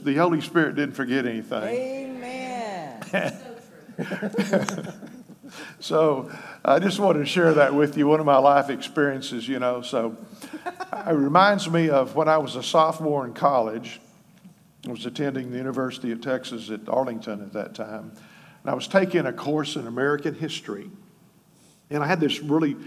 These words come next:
Speaker 1: awesome professor. That's back in the old days when you actually got learning, you got to learn at college, you know. And, uh, he's always talking about trials and tribulations,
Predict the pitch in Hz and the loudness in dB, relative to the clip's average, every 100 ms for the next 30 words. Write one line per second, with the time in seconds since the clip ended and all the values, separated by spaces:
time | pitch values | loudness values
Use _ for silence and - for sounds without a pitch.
0 | - - - _ _ - - 139 - 139 | -18 -20 -20 _ _ -8 -2 0 0 -4
1 | 120 127 113 127 117 - 104 - - - | -4 -8 -4 -2 -2 -4 -8 -8 -20 -20
2 | _ _ - _ _ - _ - 143 151 | _ _ -20 _ _ -20 _ -4 0 6
3 | 143 147 131 139 127 127 127 123 123 131 | 6 6 2 2 2 0 -2 -4 -2 2
4 | 120 - 117 117 127 127 127 117 110 - | 0 0 0 0 2 -2 -2 -6 -10 -14
5 | - 127 123 123 117 123 117 104 110 98 | -12 -4 -4 -2 -2 -2 -4 -6 -6 -6
6 | 98 - 107 101 104 - - - - - | -10 -14 -12 -12 -14 -18 -20 -20 -20 -20
7 | - - - - 196 131 127 127 120 113 | -20 -20 -20 -20 -10 -4 0 2 2 2
8 | - - - _ _ _ _ _ _ _ | -4 -14 -20 _ _ _ _ _ _ _
9 | - 165 156 180 185 175 185 165 139 135 | -2 2 4 6 6 4 4 4 2 0
10 | 156 143 143 139 120 147 127 123 127 - | 4 6 6 0 -4 -2 0 0 0 -2
11 | 107 - - | -8 -12 -16